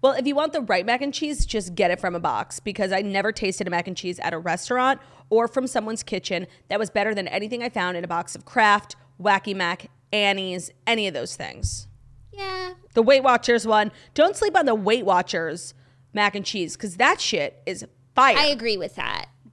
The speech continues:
Speaker 2: But also, it's kind of fun to make mac and cheese. That's not something that's super laborious. It's like mixing the cheeses, boiling pasta. It's really easy.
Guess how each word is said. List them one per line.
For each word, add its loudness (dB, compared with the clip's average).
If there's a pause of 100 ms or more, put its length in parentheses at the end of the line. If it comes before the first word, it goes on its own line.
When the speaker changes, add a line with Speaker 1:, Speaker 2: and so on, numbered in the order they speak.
(180)
Speaker 2:
But 4
also, 0
it's -10
kind -6
of -12
fun -4
to -12
make -10
mac -8
and -16
cheese. -10
That's 0
not -4
something -4
that's -4
super -6
laborious. -4
It's -10
like -8
mixing -14
the -12
cheeses, -2
boiling -8
pasta. -2 (180)
It's -20
really -10
easy. -4